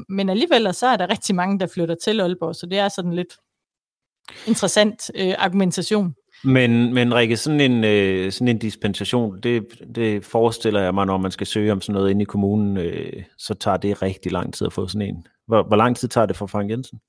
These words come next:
Speaker 1: Det tager kun fire dage at få en, øh, en dispensation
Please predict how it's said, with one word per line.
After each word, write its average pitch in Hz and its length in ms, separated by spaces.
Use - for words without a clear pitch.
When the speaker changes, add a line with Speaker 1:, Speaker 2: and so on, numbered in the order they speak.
Speaker 1:
Det 339 100
tager 302 180
kun 233 200
fire 254 220
dage 214 260
at 190 260
få 220 220
en, 185 320
øh, 175 320
en 202 100
dispensation 190 880